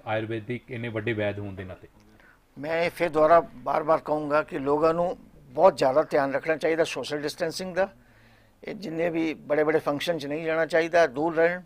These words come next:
Speaker 2: ਮਾਸਕ ਜ਼ਰੂਰ ਪਾਉਣ ਔਰ ਸਭ ਤੋਂ ਜਿਹੜੀ ਜ਼ਰੂਰੀ ਗੱਲ ਇਹ ਹੈਗੀ ਹੈ ਕਿ ਆਯੁਸ਼ ਪ੍ਰੋਟੋਕਾਲ ਫਾਲੋ ਕਰਨ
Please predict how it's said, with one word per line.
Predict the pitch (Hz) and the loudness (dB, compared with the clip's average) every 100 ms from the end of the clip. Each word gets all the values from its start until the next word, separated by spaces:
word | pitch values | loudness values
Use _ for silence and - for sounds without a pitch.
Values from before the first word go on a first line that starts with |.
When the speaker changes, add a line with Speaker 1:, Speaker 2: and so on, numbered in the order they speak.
| - | -14
Speaker 2:
ਮਾਸਕ | 123 139 175 - | 4 6 6 4
ਜ਼ਰੂਰ | 131 170 | -4 -4
ਪਾਉਣ | 175 180 175 196 _ _ _ _ - - _ | 0 0 0 -2 _ _ _ _ -20 -20 _
ਔਰ | - 151 147 151 - - _ _ _ _ _ _ | -2 2 4 2 -2 -14 _ _ _ _ _ _
ਸਭ | - 202 | -2 0
ਤੋਂ | - | 4
ਜਿਹੜੀ | 196 156 175 | 4 4 2
ਜ਼ਰੂਰੀ | 139 135 156 180 | 0 -2 0 4
ਗੱਲ | 160 147 | 4 4
ਇਹ | 143 | 2
ਹੈਗੀ | 131 127 135 | 0 -2 -2
ਹੈ | 131 156 - _ - - _ | -2 -2 -6 _ -20 -20 _
ਕਿ | - 156 151 151 - | -12 -6 -4 -6 -2
ਆਯੁਸ਼ | 135 160 - | 2 2 0
ਪ੍ਰੋਟੋਕਾਲ | 160 131 147 165 | 0 2 4 4
ਫਾਲੋ | - 151 160 | 4 4 4
ਕਰਨ | 175 170 | 2 0